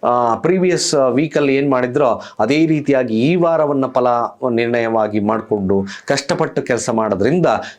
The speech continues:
ಈಸಿಯಾಗಿ ದುಡ್ಡು ಸಂಪಾದನೆ ಮಾಡ್ತೀರಾ. ಅನ್ಯ ಮಾರ್ಗಗಳನ್ನ ಬಿಟ್ಬಿಡ್ತಕ್ಕಂಥ ಕೆಲಸವನ್ನ ಮಾಡಿ.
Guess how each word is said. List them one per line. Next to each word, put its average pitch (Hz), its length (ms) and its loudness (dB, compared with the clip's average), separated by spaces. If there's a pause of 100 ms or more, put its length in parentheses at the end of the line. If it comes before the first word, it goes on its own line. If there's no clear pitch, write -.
ಈಸಿಯಾಗಿ 131 960 2
ದುಡ್ಡು 95 200 -4
ಸಂಪಾದನೆ 85 500 -2
ಮಾಡ್ತೀರಾ. - 460 -10 (160)
ಅನ್ಯ 131 200 2
ಮಾರ್ಗಗಳನ್ನ 131 580 2
ಬಿಟ್ಬಿಡ್ತಕ್ಕಂಥ 117 760 -2
ಕೆಲಸವನ್ನ 98 460 0
ಮಾಡಿ. 80 320 -4